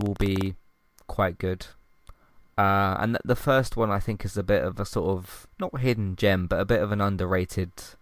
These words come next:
uh, game that not many peop-, not that many people played.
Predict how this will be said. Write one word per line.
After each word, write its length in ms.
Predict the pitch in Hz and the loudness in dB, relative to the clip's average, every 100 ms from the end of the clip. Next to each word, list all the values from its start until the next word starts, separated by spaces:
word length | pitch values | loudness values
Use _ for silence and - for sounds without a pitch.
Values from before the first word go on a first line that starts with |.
| - - - - _ _ _ - - - | -20 -20 -20 -20 _ _ _ -20 -18 0
uh, 340 | 90 90 92 | 2 4 4
game 320 | 90 95 95 92 | 2 2 2 0
that 200 | 90 95 | -2 -2
not 260 | 95 - | -2 -2
many 300 | 95 92 92 | -4 -4 -4
peop-, 340 | - 95 - 104 | -4 -4 -4 -2
not 320 | 107 110 - _ _ _ - - | 2 2 0 _ _ _ -16 2
that 260 | 107 113 - | 4 4 0
many 320 | 123 123 127 | -2 0 -2
people 320 | 131 127 127 | -2 -4 -2
played. 460 | - 131 135 139 | 2 4 4 2